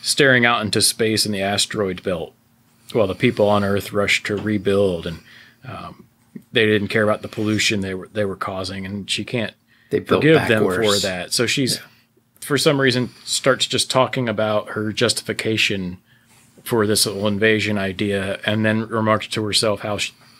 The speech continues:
Speaker 1: when she's with Judeau, she can speak her mind without hesitation. Because I remember the last time she saw him, she was, um, like,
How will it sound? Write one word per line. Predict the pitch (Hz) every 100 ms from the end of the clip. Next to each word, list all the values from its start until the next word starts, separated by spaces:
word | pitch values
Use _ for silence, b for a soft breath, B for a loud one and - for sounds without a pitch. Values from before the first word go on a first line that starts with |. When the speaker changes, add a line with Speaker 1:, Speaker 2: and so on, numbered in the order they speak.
| _
Speaker 1:
when | 127 117 104
she's | 131 113
with | 98 95
Judeau, | - 147 139 113 104 104 b b b b b b _ _ _ _ -
she | 147
can | 135 104
speak | - 143 135
her | 123 110
mind | 107 110 104
without | 104 98
hesitation. | 104 98 - 104 - 107
Because | 131 165
I |
remember | 185 247
the | 190
last | 127 131 -
time | 127 107
she | - 104
saw | - 107
him, | 101 92
she | 120
was, | 104 92 _
um, | 113 92 76 - b b _ _ _ _ _ _ _ - _
like, | 120 101